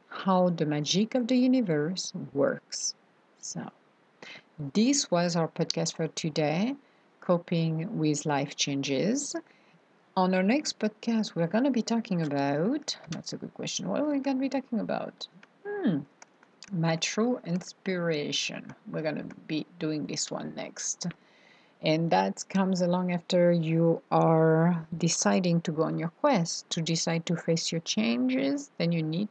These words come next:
to finally being inspired, inspired by the world, inspired to change the world in a better way,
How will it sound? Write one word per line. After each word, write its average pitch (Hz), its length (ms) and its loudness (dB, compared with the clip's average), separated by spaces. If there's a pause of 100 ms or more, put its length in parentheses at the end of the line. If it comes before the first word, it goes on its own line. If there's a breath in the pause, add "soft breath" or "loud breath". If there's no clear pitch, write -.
(160)
to 156 520 -4 (160)
finally 196 720 0
being 180 200 4
inspired, 190 800 0
inspired 175 580 2
by 165 140 4
the 165 160 0
world, 220 380 0
inspired 175 680 -2
to - 120 -6
change 202 680 2
the 156 80 0
world 147 340 -2
in 151 100 -2
a 143 60 -4
better 147 260 0
way, 147 300 0